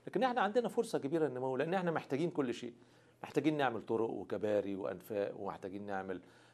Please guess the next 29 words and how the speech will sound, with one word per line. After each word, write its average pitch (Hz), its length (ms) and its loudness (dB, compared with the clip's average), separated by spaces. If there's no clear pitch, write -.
محطات 104 440 -2
مهر-، 101 400 0
كهرباء، 98 460 0
ومحطات 101 600 -6
مية، 101 220 -6
ومحطات 101 460 -6
صرف، 101 300 -4
ومحتاجين 131 420 -2
نعمل 120 240 -4
مستشفيات، 101 800 -10
ومحتاجين 127 420 -8
نبني، 143 320 -4
محتاجين 131 380 -2
نبني 123 260 2
م-، 113 120 -2
وحدات 113 340 6
سكنية. 117 640 2
يعني، 98 240 2
بلادنا 165 460 8
ما 127 140 6
زالت 151 340 10
محتاجة، 110 540 8
وده 117 240 10
شيء 147 280 6
جيد، 110 400 8
لأن 101 300 -2
معناه 123 580 2
إن 107 200 -2
ده 160 240 6